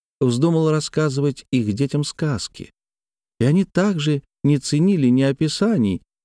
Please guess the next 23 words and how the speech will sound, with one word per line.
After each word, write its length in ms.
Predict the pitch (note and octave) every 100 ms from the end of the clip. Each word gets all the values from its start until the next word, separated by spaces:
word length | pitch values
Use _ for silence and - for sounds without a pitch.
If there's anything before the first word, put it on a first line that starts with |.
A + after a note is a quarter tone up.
| _
ни 160 | C#3 C3+
выражений 560 | C3+ B2 C3+ C3 B2
личных, 600 | A2 B2 C3 - E3+ D3+
собственных 580 | - B2 C3+ - C3 B2+
ощущений. 840 | B2 - B2+ - B2+ B2 B2+ B2+ - _ _ _ -
Они 160 | G2+ A2
также 320 | D3+ E3 E3+
требовали 400 | F3 E3+ E3+ E3
дела, 400 | C#3 G#2 B2+ C3
фактов. 480 | A#2 C3 B2 - - _ _ _
Марианна 380 | F#2+ G2 G2+ G#2
не 100 | G#2
была 220 | G#2 A#2+
ребенком, 560 | B2+ C3+ E3+ C#3+ G2+ G2+
но 240 | G#2 G2 _ -
прямотой 720 | G2+ F2+ E2+ - C#3 C#3+ G#2
и 20 |
простотой 640 | - F#2+ - G2 G#2+ G#2
чувств 400 | G2 - D#3+ -
она 280 | - A#2+ D3
походила 480 | D#3 D3 D3 D3+ B2
на 120 | A2+
ребенка. 480 | G#2+ G#2 G2 -